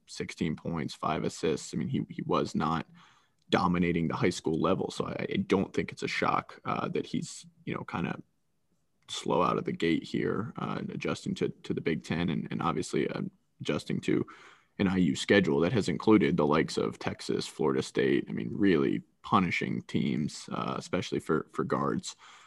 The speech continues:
So, you know, Purdue tomorrow night at home, um, you know, the talk amongst many I U fans is that this is a must-win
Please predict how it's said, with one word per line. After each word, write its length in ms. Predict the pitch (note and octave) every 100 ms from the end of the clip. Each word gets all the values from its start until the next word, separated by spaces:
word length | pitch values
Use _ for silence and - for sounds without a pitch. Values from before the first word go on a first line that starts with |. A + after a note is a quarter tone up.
| - _ _
So, 360 | - D3 C3 - - _ _
you 80 | D3
know, 100 | A#2+
Purdue 640 | - C#3+ E3 D#3+ D#3+ - -
tomorrow 400 | B2+ B2 B2+ B2+
night 340 | A#2+ A#2 A#2 -
at 180 | A2+ A#2+
home, 580 | - A#2 A#2 A#2 B2 -
um, 640 | - G#2+ G#2 G2+ G2+ F#2 F2+ _ _ _ - - _ _ _
you 100 | G#2+
know, 200 | G2+ F2+ - -
the 100 | G2+
talk 420 | - G#2+ G2 -
amongst 600 | G#2 G#2 G2+ - - - - -
many 240 | G#2 G#2
I 100 | G2+
U 160 | G2+ G2+
fans 540 | - G2+ G#2 G2 G2
is 240 | E2 C2
that 200 | - D#2+
this 220 | - E2 G#2+
is 480 | G2 F2+ - - - _ _ _ -
a 40 |
must-win 720 | E2 G#2 - G2+ G#2 G#2 G#2